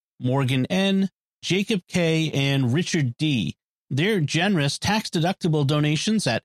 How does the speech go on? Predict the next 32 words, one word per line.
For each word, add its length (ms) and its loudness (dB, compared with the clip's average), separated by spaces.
S 220 -2
Q 260 -2
P 300 -2
N 200 2
dot 340 0
com 280 0
slash 540 -2
give 400 -2
make 160 -4
it 160 -2
possible 480 0
for 140 -2
us 140 -2
to 100 -2
continue 800 0
Jimmy 320 0
Akin's 340 -2
Mysterious 560 -2
World 240 0
and 240 0
all 260 2
the 140 2
shows 340 0
at 80 -2
StarQuest. 680 -2
And 140 0
you 80 0
can 160 0
join 300 0
them 260 0
by 180 0
visiting 500 0